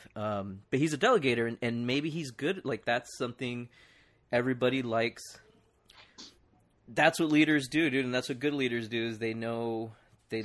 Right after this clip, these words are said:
they let the people who, who work under them do their thing, and they believe in them, they put faith in them, and, and, um, and so that new, the new hitting coach, um,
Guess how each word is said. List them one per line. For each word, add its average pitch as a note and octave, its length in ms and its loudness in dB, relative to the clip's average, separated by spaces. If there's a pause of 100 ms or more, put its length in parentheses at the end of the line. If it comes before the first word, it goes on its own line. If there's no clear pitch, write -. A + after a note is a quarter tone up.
(160)
they A2 160 -4
let A#2 300 -2
the A2+ 40 -6
people A2+ 480 -4
who, A2 640 -8
who A2+ 100 -8
work A2 320 -4
under A2 260 -4
them G#2 220 -8
do G#2+ 160 -6
their G2 140 -6
thing, F#2+ 320 -12 (500)
and G#2 160 -8
they G2+ 80 -4
believe G#2 340 -6
in G2+ 120 -4
them, G2+ 180 -8
they G2+ 100 -6
put - 200 -10
faith G2 260 -8
in G2 140 -10
them, F#2+ 240 -10
and, F#2 240 -12
and, F#2+ 260 -12
um, F#2+ 440 -12 (640)
and G2 120 -14
so G2 480 -10 (460)
that G#2+ 160 -6
new, A2 340 -4
the G#2+ 280 -4
new A#2 160 -4
hitting A2 260 -4
coach, G#2+ 420 -8
um, G2+ 460 -8